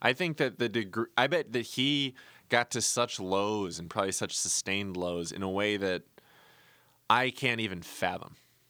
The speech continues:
And I think that those, I am, would imagine that those lows, especially in the,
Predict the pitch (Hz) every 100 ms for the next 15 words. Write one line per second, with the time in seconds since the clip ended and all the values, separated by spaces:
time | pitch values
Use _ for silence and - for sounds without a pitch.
0 | _ _ _ _ - 110 110 107 104 -
1 | _ _ _ _ _ _ _ - 127 143
2 | 143 135 107 113 107 - - - 113 117
3 | 113 101 - 110 127 110 110 117 113 107
4 | 104 113 113 104 92 87 95 87 - 98
5 | 98 92 90 92 104 101 - - 165 170
6 | 180 156 139